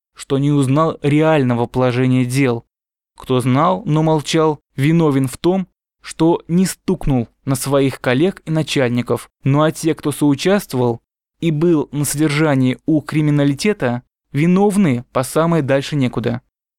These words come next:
Ну а если власть федерального уровня делает вид, что губернатор имел право не знать, что происходит в Кущевской,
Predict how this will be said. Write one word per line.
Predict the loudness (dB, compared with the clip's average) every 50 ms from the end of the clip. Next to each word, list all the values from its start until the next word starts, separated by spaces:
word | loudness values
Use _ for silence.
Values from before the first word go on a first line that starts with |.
| _ _ _ _ -2
Ну | 0 2 4
а | 4 4
если | 2 0 0 -2 0 0 0 0 0
власть | -2 0 2 2 4 2 2 -2 -4 -14 -20 _
федерального | -18 -8 -4 -2 0 0 2 2 2 2 0 0
уровня | 0 0 0 0 2 2 2 2 0 0
делает | 0 0 0 2 2 0 0 -2
вид, | -2 -2 -2 -2 -2 -4 -6 _ _ _ _ _ _ _
что | -14 -6 -4 -2
губернатор | -2 0 0 0 0 2 0 0 0 -2 -4 -6 _ -4
имел | 0 0 2 2 2 0 0 0
право | 0 0 2 2 2
не | 0 0 0
знать, | 0 0 0 0 0 -2 -4 -8 -16 _ -18
что | -14 -4 -4 -4
происходит | -2 0 0 0 0 -2 -4 -2 0 0 0 -2
в | -6 -6
Кущевской, | -4 -4 -4 -2 0 0 -2 -2 -4 -4 -2 -2 -2 -2